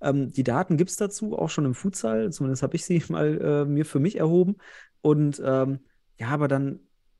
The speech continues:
hat man auch gesehen beim Flying, ne, bringt nichts, ne? Aber, äh, kommen wir noch mal auf das, auf das, äh, drei zu zwei für Deutschland. Kurz davor gab's eine Szene mit, äh, ich glaube, mit, mit Meier, der in einer ähnlichen Situation war wie Söser in dem Moment und dann den Ball doch nicht rüberspielt,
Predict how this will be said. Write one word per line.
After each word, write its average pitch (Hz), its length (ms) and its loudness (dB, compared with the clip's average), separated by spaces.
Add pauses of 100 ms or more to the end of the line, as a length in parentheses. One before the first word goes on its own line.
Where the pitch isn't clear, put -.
(120)
hat 131 140 -6
man 156 120 2
auch 135 100 0
gesehen 135 280 0
beim 127 100 -2
Flying, 117 380 -2
ne, 117 140 -8
bringt 123 260 -2
nichts, - 440 -8
ne? 156 160 2
Aber, 170 220 6 (260)
äh, 160 80 0
kommen 240 180 4
wir 277 40 4
noch 226 100 6
mal 208 80 4
auf 185 100 0
das, 165 180 2
auf 151 120 -6
das, 147 200 0
äh, 139 320 4
drei 247 200 0
zu 294 140 -2
zwei 160 240 0
für 143 100 -4
Deutschland. 127 540 -2 (1120)
Kurz 302 240 6
davor 247 380 6
gab's 220 220 4
eine 185 60 8
Szene 214 460 6 (140)
mit, 165 260 2
äh, 165 100 -2 (180)
ich - 160 -4
glaube, 185 440 8
mit, 170 260 2
mit 147 320 -2
Meier, 139 420 0
der 139 300 2 (280)
in 151 140 0
einer 143 180 0
ähnlichen 220 360 2
Situation 190 540 2
war 160 120 2
wie 143 120 0
Söser 151 340 0
in 127 80 -4
dem 117 140 -2
Moment 117 260 -4
und 139 100 -4
dann 139 360 -2
den 139 160 0
Ball 139 200 4
doch 165 220 0
nicht 185 180 -2
rüberspielt, 139 640 -2